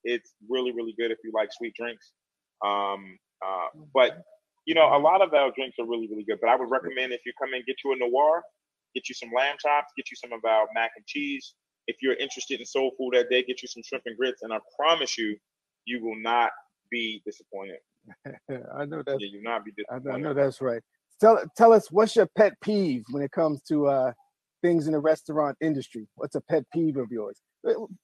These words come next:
Speaker 2: before you even answer that, when's,
Speaker 1: Sure.
Speaker 2: when, when's your birthday, Corey?
Speaker 1: It's September eighteenth.
Speaker 2: Holy cow! I'm
Speaker 1: Yep.
Speaker 2: sitting there saying to myself, "This dude has to be a Virgo."
Speaker 1: I am
Speaker 2: My
Speaker 1: a
Speaker 2: birthday's,
Speaker 1: Virgo.
Speaker 2: my vir-, my birthday's September fourteenth.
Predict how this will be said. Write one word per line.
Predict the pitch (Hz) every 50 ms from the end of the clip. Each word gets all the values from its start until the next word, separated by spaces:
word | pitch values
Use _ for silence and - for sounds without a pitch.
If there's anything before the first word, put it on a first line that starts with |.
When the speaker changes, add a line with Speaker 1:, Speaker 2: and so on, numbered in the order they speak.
| _ _ _ _ _ _ -
Speaker 2:
before | 233 - - 320 330
you | 320 294
even | 254 240 220
answer | 208 220 220 208 - 185
that, | 160 151 131 120 - _ - - _ _ _ _ -
when's, | - 370 - 320 277
Speaker 1:
Sure. | - 240
Speaker 2:
when, | 285 240 - - -
when's | 240 285 294 226
your | 262 233
birthday, | 185 220 240 226 - - - 165 139 123
Corey? | - - 139 131 123 120 131 _ _ _ _ _ _ _ _ - -
Speaker 1:
It's | 147 - -
September | 180 170 - - 170 196 - -
eighteenth. | 156 139 - - 127 104 95 - _ _ _ -
Speaker 2:
Holy | - 233 226 214 196 165 151 - -
cow! | 170 151 143 131 123 120 _ _ _ _ _ _ _ _ _ _ -
I'm | 185 196 -
Speaker 1:
Yep. | 254 247
Speaker 2:
sitting | - 220 202
there | 202 190
saying | - - 202 202
to | 190
myself, | 185 180 165 - 196 180 170 -
"This | - 214 202
dude | - - 214 202 185 180
has | 202 185 190 180
to | - 185
be | 175 180 180
a | 170
Virgo." | 151 180 175 165 147 139 120 107 _ _ _ _ _ _ _ _ -
Speaker 1:
I | 117 123 127
am | - 185
Speaker 2:
My | - 127
Speaker 1:
a |
Speaker 2:
birthday's, | 208 208 107 107 - 95
Speaker 1:
Virgo. | - 90 87 -
Speaker 2:
my | 156 170 175 175
vir-, | 147 151 185 190 -
my | 180 175 160
birthday's | 147 185 180 170 - 165 151 -
September | 170 156 - - 165 151 147 139
fourteenth. | - 165 151 143 - - 135 120 107